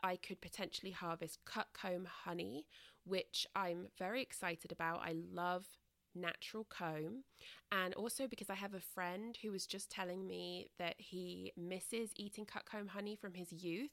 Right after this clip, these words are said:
and I would love to surprise him with some. It's considered a quote-unquote natural form of beekeeping because the bees are building all their own comb. They can size the cells as they need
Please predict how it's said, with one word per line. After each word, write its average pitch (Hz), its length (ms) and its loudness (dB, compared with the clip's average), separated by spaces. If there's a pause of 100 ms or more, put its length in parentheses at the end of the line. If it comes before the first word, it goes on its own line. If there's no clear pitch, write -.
and 190 120 0
I 175 80 0
would 170 120 -4
love 170 200 0
to 170 100 -6
surprise 156 460 -4
him 165 160 -10
with 170 100 -8
some. - 360 -4 (1040)
It's - 200 2
considered 262 680 2
a 190 320 2
quote-unquote 190 800 0
natural 185 720 0
form 254 340 2
of 247 140 -4
beekeeping 254 640 -4
because 196 260 -4
the 180 220 -6
bees 185 480 0
are 165 340 2
building 170 340 2
all 160 120 2
their 156 200 0
own 156 240 0
comb. 240 600 4 (420)
They 185 140 4
can 175 160 -4
size 196 420 4
the 175 120 -6
cells 185 600 2
as 170 220 2
they 165 240 2
need 214 360 0